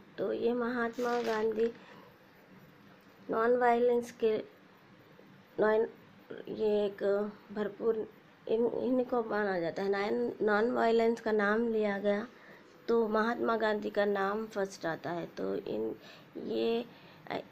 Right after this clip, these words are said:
इन, हिंदी में है ना, इसको अहिंसा बोलते हैं, अहिंसा सत्याग्रह। तो ये अंग्रेज़ों ने कितनी भी शा-, शातिर, शातिर दिमाग से इनसे लड़ने की, हथियार उठाने की कोशिश की, but इन्होंने बग़ैर हथ-, हथियार उठाए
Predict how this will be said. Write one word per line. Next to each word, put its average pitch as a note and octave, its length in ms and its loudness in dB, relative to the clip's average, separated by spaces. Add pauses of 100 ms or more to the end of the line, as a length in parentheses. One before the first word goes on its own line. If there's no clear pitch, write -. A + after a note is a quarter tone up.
(220)
इन, A#3 340 -2
हिंदी A#3+ 340 -2
में C4 120 -4
है A#3+ 100 -4
ना, A#3 120 -2
इसको B3+ 220 -2
अहिंसा G#3+ 500 2
बोलते E3+ 340 -2
हैं, G#3 180 -6
अहिंसा A#3 760 -4
सत्याग्रह। F#3+ 640 -6 (560)
तो - 60 -2
ये G#3+ 480 2 (120)
अंग्रेज़ों A#3 640 2
ने A#3 240 0
कितनी A3+ 520 0
भी A#3 180 -2
शा-, - 340 -6
शातिर, G#3 720 -2
शातिर G#3 440 -4
दिमाग G#3 380 -2
से A3 260 -6
इनसे G#3+ 500 -4
लड़ने G3+ 380 -2
की, G3 200 -6
हथियार G3+ 460 -2
उठाने G3 400 -4
की G#3 200 -8 (420)
कोशिश A3+ 340 -2
की, A3 180 -4
but G3+ 240 0
इन्होंने G#3+ 760 -4 (440)
बग़ैर G#3+ 340 0
हथ-, - 960 -8
हथियार A3 580 0
उठाए G#3+ 500 -2